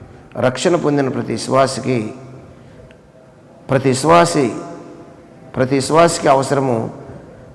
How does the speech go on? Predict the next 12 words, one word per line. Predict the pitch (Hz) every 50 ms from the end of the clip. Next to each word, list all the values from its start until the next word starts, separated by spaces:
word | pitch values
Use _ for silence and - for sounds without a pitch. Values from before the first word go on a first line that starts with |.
| - - -
ప్రతి | 123 127 123 131
విశ్వాసి | 131 131 123 - 151 180 180 185 175 175 - 175 170 170 - - - - - - - - - - -
నిత్య | 120 131 127 127 165
జీవం | 156 160 180 190 190 180 139
పొందాలంటే | - 156 151 143 139 135 131 127 123 123 127 117 110 110 113 - - - - - - - - - - - - - - -
ఆయన | 120 117 117 117
శరీరం | 117 - 120 117 120 131 127 131 131 127
తినాలి, | 127 135 131 139 139 147 143 - -
ఆయన | 160 131 127 127
రక్తం | 120 120 120 - - 131 123
త్రాగాలి, | 123 127 131 135 135 143 143 160 202 - - - - - - - - - - - - - - - - - -
ఏమండి, | 120 131 143 151 165 202 226 -